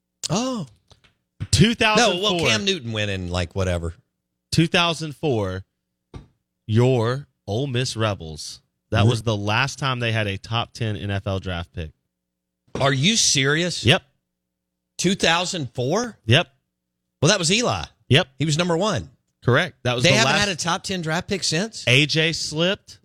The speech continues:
Speaker 2: Laquan slipped. D K
Speaker 1: D K.
Speaker 2: slipped.
Speaker 1: Kim
Speaker 2: Tuns-,
Speaker 1: Tunsil?
Speaker 2: Tunsil.
Speaker 1: Tunsil was the one that was the automatic.
Speaker 2: And slipped because of the, the,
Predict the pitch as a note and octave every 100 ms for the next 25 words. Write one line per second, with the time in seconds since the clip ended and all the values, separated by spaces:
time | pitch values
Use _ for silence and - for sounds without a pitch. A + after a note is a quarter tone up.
0 | A2 A2+ - C3 C#3 D3+ D3+ - D3 D#3+
1 | - - _ _ _ B2 C3+ C3+ D#3+ C3+
2 | C3 B2+ D#3 E3+ F#3+ - _ _ _ _
3 | - C3+ C3+ C3+ C3+ D#3 D3 C#3 C3+ D#3
4 | F#3 D#3+ F3 F3+ F3+ D3+ D3 C3 - C#3+
5 | C3 C3+ C3+ B2+ A#2 G#2+ C3 A#2 A#2 A2
6 | G#2 G#2 F#2+ F2+ D#2 B2+ C3 A#2 - D3
7 | D3+ - B2 C#3 A#2 B2+ B2+ D3